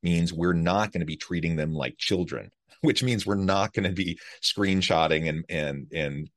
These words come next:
keystroke tracking, um, and all of those sorts of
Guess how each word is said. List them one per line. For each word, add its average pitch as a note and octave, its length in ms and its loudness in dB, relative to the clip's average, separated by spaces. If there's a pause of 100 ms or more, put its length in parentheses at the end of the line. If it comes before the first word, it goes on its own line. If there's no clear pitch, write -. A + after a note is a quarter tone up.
keystroke F2 540 0 (140)
tracking, C#2+ 560 -2 (420)
um, C#2 560 -4 (220)
and D#2+ 140 -2
all F#2+ 240 6
of E2+ 80 2
those E2+ 220 4
sorts D#2 280 0
of D2 260 -2